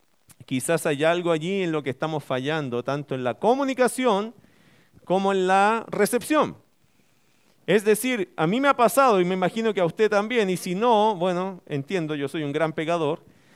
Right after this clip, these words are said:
que a veces leo la palabra y entiendo el concepto y como que lo quiero abrazar, pero al final no hago caso.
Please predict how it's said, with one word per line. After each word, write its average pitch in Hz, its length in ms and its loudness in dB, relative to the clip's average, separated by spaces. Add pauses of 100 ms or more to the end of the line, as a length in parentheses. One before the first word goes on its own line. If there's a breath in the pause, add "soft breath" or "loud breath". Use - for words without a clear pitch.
(220 soft breath)
que 185 100 0
a 190 80 8
veces 254 480 2 (380)
leo 277 400 4
la 277 120 6
palabra 247 460 6
y 202 160 2
entiendo 269 400 -2
el 262 100 -2
concepto 247 800 2
y 214 280 -4
como 226 260 0
que 214 100 -2
lo 208 140 4
quiero 277 200 4
abrazar, 269 560 4
pero 233 180 2
al 202 80 0
final 240 800 2
no 190 540 0
hago 175 260 2
caso. - 320 -2